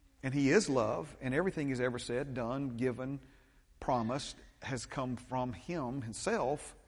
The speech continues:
spoken from him to you from love. Amen. Based upon, based upon, based upon,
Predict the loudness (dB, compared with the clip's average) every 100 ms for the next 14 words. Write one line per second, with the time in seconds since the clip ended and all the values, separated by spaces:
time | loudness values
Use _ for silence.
0 | -20 -18 -8 2 2 2 -4 -2 -2 0
1 | -4 -6 -4 -4 -2 -2 -2 -4 -12 -20
2 | -20 -14 -2 0 0 0 -4 -8 -14 -18
3 | -20 -20 -20 -20 -20 -20 -20 -20 -20 -20
4 | -20 -20 -20 -20 _ -20 -20 -20 -20 -20
5 | _ -20 -20 -20 -20 -20 _ -18 -14 -14
6 | -14 -16 -14 -14 -20 -20 -20 -20 -20 -20
7 | -20 -20 -20 -20 -20 -12 -4 -2 -4 -8
8 | -8 -6 -6 -8 -10 -8 -8 -10 -12 -10
9 | -8 -10 -4 -4 -4 -6 -14 -16